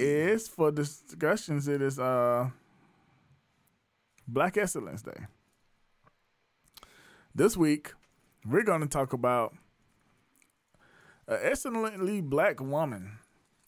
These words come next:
Like, we've been talking this week about the hate between, well, we've been talking a lot this year so far about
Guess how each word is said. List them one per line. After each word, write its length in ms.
Like, 400
we've 240
been 160
talking 280
this 160
week 200
about 360
the 120
hate 400
between, 520
well, 220
we've 140
been 160
talking 240
a 140
lot 280
this 240
year 160
so 200
far 300
about 380